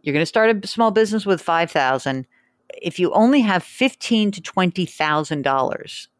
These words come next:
that is beyond what you have in this thirty-five, what I would do is I wouldn't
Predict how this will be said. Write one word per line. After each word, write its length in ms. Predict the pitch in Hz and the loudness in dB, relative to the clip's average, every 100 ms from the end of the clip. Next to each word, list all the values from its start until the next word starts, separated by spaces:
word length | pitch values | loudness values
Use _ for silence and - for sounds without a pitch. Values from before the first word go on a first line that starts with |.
| - | -2
that 160 | 135 | 0
is 240 | 127 123 - 139 | 0 -4 -10 -6
beyond 680 | 127 131 135 143 151 165 160 | -2 2 2 2 2 0 -2
what 240 | - 147 - | -2 -2 0
you 80 | 135 | -2
have 240 | 143 139 | -2 -2
in 80 | 147 | -4
this 160 | 139 | -2
thirty-five, 560 | - 151 151 190 196 220 - - - _ - | 0 0 0 2 2 0 -4 -20 -20 _ -4
what 160 | 175 | 0
I 80 | 170 | 4
would 180 | 165 151 | 2 2
do 260 | 214 240 247 | 4 4 4
is 240 | 185 165 - | 2 0 0
I 60 | |
wouldn't 420 | 165 226 254 240 | 0 2 2 -2